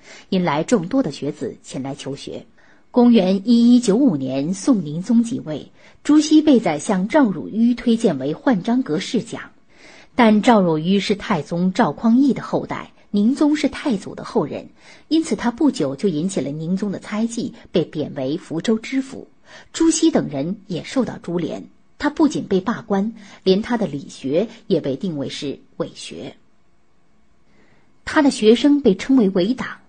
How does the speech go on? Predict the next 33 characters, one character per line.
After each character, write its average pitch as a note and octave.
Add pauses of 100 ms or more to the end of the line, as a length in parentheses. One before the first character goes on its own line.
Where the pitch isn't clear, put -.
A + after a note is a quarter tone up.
(400)
这 F4
就 A#3+
是 A3
历 A#3
史 D3+
上 D3+
的 C#3 (140)
庆 B3+
元 D3
党 -
禁。 - (1800)
公 E4+
元 A#3+
一 D#4
二 B3
零 A3
零 G3+
年， D#3+ (200)
七 E4+
十 B3
一 D4
岁 D4+
的 D3+
朱 F#3+
熹 G3
因 A#3
病 A#3
去 -
世。 - (400)
他 A3
去 A3
世 F3+
后， C3+